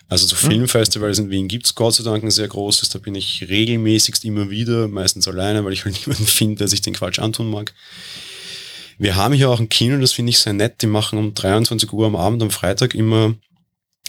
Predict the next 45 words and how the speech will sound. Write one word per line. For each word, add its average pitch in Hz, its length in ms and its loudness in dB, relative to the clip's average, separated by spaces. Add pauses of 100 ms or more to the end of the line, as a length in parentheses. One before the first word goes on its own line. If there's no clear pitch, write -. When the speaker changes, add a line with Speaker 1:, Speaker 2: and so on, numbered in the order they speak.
(120)
Speaker 1:
ähm, 98 360 2
eine, 95 140 4
eine 95 260 0
Vorführung 113 640 2
eines, 101 400 0
eines 104 240 0
Films, 127 340 0
der 117 80 0
es 110 60 -2
nicht 117 140 -8
ins - 100 -2
Kino 143 200 2
geschafft 113 320 0
hat, - 80 -2
sondern 107 180 0
nur 113 100 2
auf 123 80 2
D 107 100 2
V 101 120 -2
D. 98 300 0 (540)
Und 98 80 -4
die 110 60 4
schmeißen 113 320 2
einfach 110 140 -4
die 110 100 0
D 104 120 2
V 101 100 0
D 117 160 4
in 139 80 4
den 107 100 4
großen 98 260 -2
Projektor 98 440 0
ein 120 140 2
und 107 100 0
zeigen 107 280 0
das 101 200 0
mit 107 100 -4
gratis 101 320 2
Eintritt. 107 360 0
Du - 20 4
musst 98 220 0
Speaker 2:
Lustig. 90 80 -2
Speaker 1:
irgendwie 87 60 0
nur 90 100 -2
für 92 220 -4